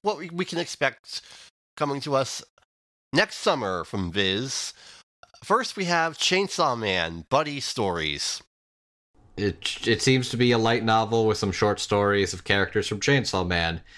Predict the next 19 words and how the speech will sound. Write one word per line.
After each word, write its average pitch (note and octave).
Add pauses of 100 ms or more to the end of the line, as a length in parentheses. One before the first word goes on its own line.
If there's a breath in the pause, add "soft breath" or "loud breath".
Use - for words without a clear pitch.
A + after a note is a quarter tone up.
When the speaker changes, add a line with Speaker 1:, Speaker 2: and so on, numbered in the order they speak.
(180 loud breath)
Speaker 2:
in F#2+
case G2
you G2+
would G2+
like G2
to G2+
read G2+
a F#2+
story G#2+
where G#2
these G2+
characters A2
are A2
actually A2+
having A2+
fun F#2+ (1040)
instead F2+
of E2+
not. F#2